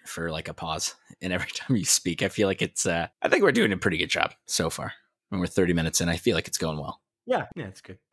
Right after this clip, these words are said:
Speaker 1: A-, as you immediately interrupt me. How dare you?
Speaker 2: <laughs> Uh, yeah.
Speaker 1: Um,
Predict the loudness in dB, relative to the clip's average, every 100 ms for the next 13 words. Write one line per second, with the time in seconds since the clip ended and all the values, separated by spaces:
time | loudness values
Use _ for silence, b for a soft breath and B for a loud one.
0 | 0 2 0 2 2 2 0 0 -2 -4
1 | -4 -4 -6 -6 -4 -2 0 -2 -2 -4
2 | -6 -8 -10 -20 _ -20 _ -20 -20 B
3 | B B B B B B 2 6 8 6
4 | 6 4 2 2 0 0 -4 _ b b
5 | b b _ _ -2 2 4 2 -4